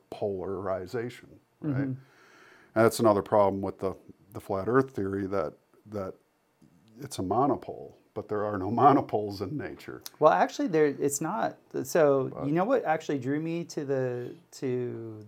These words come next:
Speaker 2: the, the flat earth more than anything is my study in magnets.
Speaker 1: Mm-hmm.
Speaker 2: I've had, I've had to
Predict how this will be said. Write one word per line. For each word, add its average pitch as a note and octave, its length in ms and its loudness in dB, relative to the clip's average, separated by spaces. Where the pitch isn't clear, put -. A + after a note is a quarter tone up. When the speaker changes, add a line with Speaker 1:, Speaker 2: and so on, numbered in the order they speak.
Speaker 2:
the, G#2+ 440 -8
the A#2 320 -6
flat B2+ 300 2
earth D3+ 240 0
more B2 200 -4
than A2 160 -8
anything D3+ 460 -8
is A#2 120 -8
my A#2+ 140 -2
study B2 340 -6
in G#2 80 -10
magnets. A2 640 -10
Speaker 1:
Mm-hmm. F2+ 220 -12
Speaker 2:
I've C3+ 160 0
had, D3 360 8
I've C#3 160 2
had D#3+ 300 2
to B2+ 540 -2